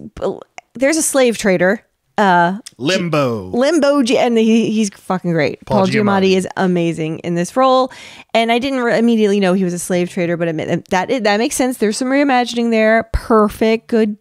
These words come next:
Speaker 1: good call, Burton. Um, and he's just kinda, like,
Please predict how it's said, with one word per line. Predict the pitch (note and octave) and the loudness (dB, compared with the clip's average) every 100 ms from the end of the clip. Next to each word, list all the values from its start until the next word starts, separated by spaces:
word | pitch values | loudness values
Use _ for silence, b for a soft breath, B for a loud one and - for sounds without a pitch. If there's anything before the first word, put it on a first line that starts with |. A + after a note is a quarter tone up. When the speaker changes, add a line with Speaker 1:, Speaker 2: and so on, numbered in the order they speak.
| - | -6
Speaker 1:
good | A3 A#3 | -2 -2
call, | - B3 A3+ G#3+ | -2 0 2 2
Burton. | G#3 G3+ G#3+ A#3 D4 B B B B - | 0 -2 -2 -4 -6 B B B B -4
Um, | A3+ G#3+ G3 F#3+ F#3+ G3 _ _ _ | 0 2 2 0 -4 -8 _ _ _
and | G#3 G3+ G#3 | 0 2 2
he's | G#3 | 0
just | G3+ G#3+ | -2 -2
kinda, | A3+ G3+ | 0 2
like, | G3 G3 - | 2 0 -4